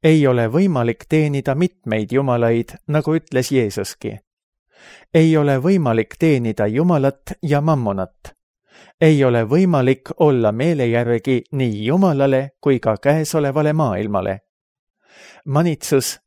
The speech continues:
ära kummarda võõramaa Jumala ette, tähendab, ära kummarda neid samu väärtusi, mida kummardab see maailm, kus Jumala inimene elab võõrana.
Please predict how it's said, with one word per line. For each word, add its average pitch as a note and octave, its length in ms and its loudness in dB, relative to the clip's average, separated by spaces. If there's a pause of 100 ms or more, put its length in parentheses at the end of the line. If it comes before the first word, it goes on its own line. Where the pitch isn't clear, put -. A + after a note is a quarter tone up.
(140)
ära C#3+ 320 2
kummarda C#3+ 580 -2
võõramaa A2+ 680 0
Jumala C3+ 460 0
ette, C#3+ 560 -4 (180)
tähendab, D3 580 -2 (600)
ära C#3 320 2
kummarda D#3 560 0
neid A2+ 320 -4
samu F3+ 360 -2
väärtusi, C3 680 -2
mida C3+ 280 -4
kummardab C#3 580 -4
see C3+ 340 0
maailm, B2+ 680 -2 (180)
kus - 280 -4
Jumala C3 420 -2
inimene B2+ 600 -4
elab D3+ 300 -2
võõrana. G2+ 500 0